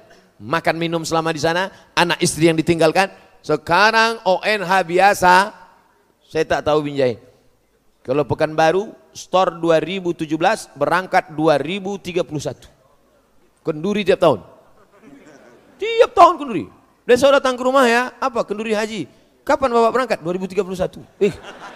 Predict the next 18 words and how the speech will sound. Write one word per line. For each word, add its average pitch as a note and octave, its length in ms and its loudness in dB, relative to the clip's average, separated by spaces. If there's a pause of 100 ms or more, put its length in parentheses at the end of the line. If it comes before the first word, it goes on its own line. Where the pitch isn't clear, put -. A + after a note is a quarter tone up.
(280)
lama B3 400 2
lagi G#3 160 2
itu G3+ 160 -4
Pak. F3 320 -4
Biar C3+ 160 -8
cepat C#3+ 320 -8
kita B2 240 -10
dorong B2 400 -2
dengan A2+ 160 -8
doanya. G2+ 400 -8 (1040)
Begitu D#3+ 400 -4
dua E3+ 80 0
ribu F3+ 240 -2
tiga F3 160 0
puluh, F#3+ 400 0
datang A3+ 240 -6
malaikat G#3+ 240 -2
maut. C3+ 240 -4